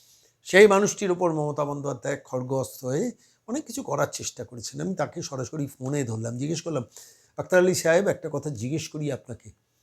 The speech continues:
আপনার ভয় লাগছে না? কোনো একটা জায়গা মনে হচ্ছে না আপনি সরকারের বাইরে গিয়ে সরকারের বিরুদ্ধে লড়াইটা করছেন, সরকারের দপ্তরের ভেতরে আপনার বিরুদ্ধে একটা রিভেঞ্জ নেওয়ার জায়গা পেত,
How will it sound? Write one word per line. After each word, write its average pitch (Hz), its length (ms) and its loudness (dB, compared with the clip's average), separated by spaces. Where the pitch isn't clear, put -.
আপনার 151 220 -4
ভয় 139 180 4
লাগছে 151 360 0
না? 143 120 -4
কোনো 139 200 -8
একটা 131 220 -8
জায়গা 127 200 -6
মনে 123 200 -4
হচ্ছে 135 300 -6
না 151 140 -4
আপনি 131 240 -6
সরকারের 147 640 2
বাইরে 175 400 8
গিয়ে 165 240 0
সরকারের 147 500 -6
বিরুদ্ধে 135 320 -8
লড়াইটা 131 420 -4
করছেন, 131 380 -10
সরকারের 131 480 -6
দপ্তরের 123 420 -6
ভেতরে 123 320 -8
আপনার 123 280 -10
বিরুদ্ধে 123 260 -8
একটা 123 240 -8
রিভেঞ্জ 151 380 -4
নেওয়ার 123 200 -8
জায়গা 113 300 -8
পেত, - 160 -20